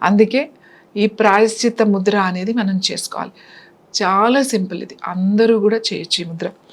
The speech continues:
ఇలా మీ రెండు చేతులు ఇలా పెట్టుకుని, ఈ రెండు వేళ్ళు, చిటికెన వేలు, ఉంగరం వేళ్ళు దగ్గర ఉండాలి. ఈ రెండు వేళ్ళు కూడా ఇలా దగ్గర ఉండాలి. ఈ బొటన వేలు ఈ ఉంగరం వేలికి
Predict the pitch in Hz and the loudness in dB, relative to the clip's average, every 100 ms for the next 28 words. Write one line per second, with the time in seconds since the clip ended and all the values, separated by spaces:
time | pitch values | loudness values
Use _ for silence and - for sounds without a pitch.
0 | - - - _ 196 202 - - - _ | -20 -20 -20 _ 4 4 4 -4 -20 _
1 | 202 220 214 208 214 240 240 220 226 214 | 2 4 6 4 2 2 2 2 2 2
2 | 196 190 190 190 - 240 294 - _ _ | 4 2 0 -4 -6 -6 -6 -12 _ _
3 | _ _ _ _ - 214 233 226 226 226 | _ _ _ _ -2 2 6 6 4 4
4 | 247 254 254 277 - - 214 - 233 233 | 6 6 4 -2 -2 -2 0 4 4 4
5 | 240 269 233 214 214 208 208 202 190 185 | 4 2 4 6 6 6 4 4 0 -2
6 | 190 185 196 262 311 233 240 247 240 240 | 0 0 0 0 2 2 4 6 6 4
7 | 233 226 220 202 190 190 185 202 196 208 | 2 2 2 2 0 -2 0 0 2 2
8 | 254 - - - - - - - 254 208 | 0 -4 -10 -14 -16 -20 -6 2 4 6
9 | 226 226 294 294 254 247 262 381 - _ | 4 4 2 4 4 6 4 0 -8 _
10 | _ _ _ _ _ _ - 233 220 226 | _ _ _ _ _ _ 0 2 4 6
11 | 254 294 302 247 233 240 311 320 | 6 6 6 6 6 4 0 -4